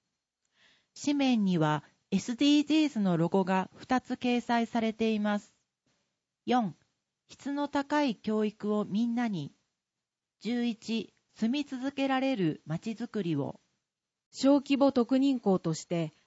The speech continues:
Speaker 2: 令和七年四月からの児童募集に向けて動き始めた明北小学校。少人数ならではの特徴や魅力を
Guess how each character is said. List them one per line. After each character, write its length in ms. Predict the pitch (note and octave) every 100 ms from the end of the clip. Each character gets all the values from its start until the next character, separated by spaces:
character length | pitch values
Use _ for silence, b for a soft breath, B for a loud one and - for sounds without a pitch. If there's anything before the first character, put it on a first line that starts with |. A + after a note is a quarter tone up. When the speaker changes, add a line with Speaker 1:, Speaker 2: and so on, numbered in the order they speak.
| -
Speaker 2:
令 220 | G#3+ C#4+
和 180 | A#3 F#3
七 280 | - - A3+
年 240 | F3+ D#3 -
四 200 | - A3+
月 260 | C4 -
か 140 | - F#3+
ら 100 | E3+
の 240 | D#3+ D#3 F#3
児 180 | A#3+ C#4
童 160 | B3
募 180 | F3 F3
集 220 | - A3
に 160 | A3+ A3
向 140 | G3+
け 120 | G3
て 160 | F#3+ F#3
動 220 | F3+ A3
き 160 | G#3+ A3+
始 240 | A3 A3
め 100 | F#3
た 220 | D#3 D3+ -
明 260 | G3+ A3+ A#3 A3+
北 80 |
小 220 | - A3+ A3
学 180 | G#3 -
校。 280 | - D#3 B2+ _ _ _ _ b b b b
少 340 | - - C4 C#4
人 280 | D4 C4 G3+
数 280 | F#3 E3+
な 180 | - C4
ら 100 | C#4+
で 140 | A3+ G3+
は 120 | F3+
の 220 | D#3+ D3
特 260 | F#3 F3 -
徴 280 | - A#3
や 140 | A#3 A3+
魅 160 | G#3
力 360 | G3+ G3+ G3+ F#3+
を 200 | F#3